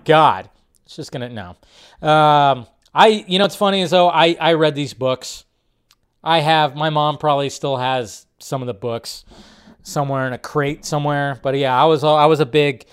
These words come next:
Clifford the Big Red Dog. Um, I read the, you know, read the books. I, I didn't really read the books. Come on, I was, like, four, two, whatever, three. You know, I looked at the, "Hey, oh my God, it's a big red dog." I mean, that's the appeal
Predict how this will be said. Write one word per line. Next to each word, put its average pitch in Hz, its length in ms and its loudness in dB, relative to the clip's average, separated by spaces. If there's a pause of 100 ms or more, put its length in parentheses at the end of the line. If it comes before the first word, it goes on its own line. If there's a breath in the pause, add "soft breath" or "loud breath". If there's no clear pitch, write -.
(140 soft breath)
Clifford 147 420 -4
the 127 60 -8
Big 127 180 -6
Red 127 220 -6
Dog. 120 460 -6 (400)
Um, 107 580 -10 (440)
I 120 100 -6
read 123 200 -4
the, 113 220 -10
you 123 140 -10
know, 95 320 -14
read 123 160 -6
the 113 80 -12
books. 127 320 -8
I, 175 240 -4
I 160 40 0
didn't 165 140 -4
really 139 200 -6
read 120 300 -10
the 127 80 -8
books. 135 380 -8
Come 135 180 -14
on, 110 160 -12
I 113 60 -12
was, 120 140 -12
like, 117 140 -12
four, 127 440 -6 (560 soft breath)
two, 135 440 -8
whatever, 143 260 -6
three. 147 460 -6
You 147 180 -10
know, 151 60 -6
I 165 100 -2
looked 165 260 -4
at 165 120 -2
the, 175 160 -2
"Hey, 285 200 8
oh 370 120 8
my 440 180 8
God, 381 240 8
it's 330 100 0
a 370 60 4
big 359 220 -2
red 311 280 4
dog." 214 460 2 (100)
I 160 80 -10
mean, 165 120 -8
that's 175 240 -4
the 170 160 -2
appeal 143 540 -2